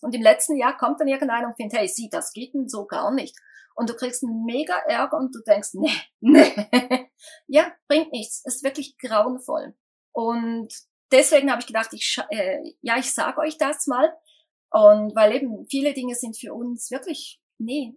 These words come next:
ist ja eigentlich paradox. Du kannst es kaufen, darfst es aber nicht benutzen. Hm. Bei Kindern machen wir das wirklich so nicht. Da kriegst du alles. Du kann-,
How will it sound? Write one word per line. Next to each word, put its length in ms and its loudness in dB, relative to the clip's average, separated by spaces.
ist 140 -14
ja 60 -8
eigentlich 200 -10
paradox. 600 -8
Du 80 -18
kannst 300 -6
es 120 -4
kaufen, 460 -2
darfst 280 -8
es 100 -6
aber 140 -10
nicht 160 -12
benutzen. 600 -4
Hm. 220 -6
Bei 160 8
Kindern 320 0
machen 220 -6
wir 80 -2
das 200 -4
wirklich 320 -8
so 180 -6
nicht. 280 -10
Da 60 -8
kriegst 340 -12
du 340 -8
alles. 460 -4
Du 80 -16
kann-, 260 -14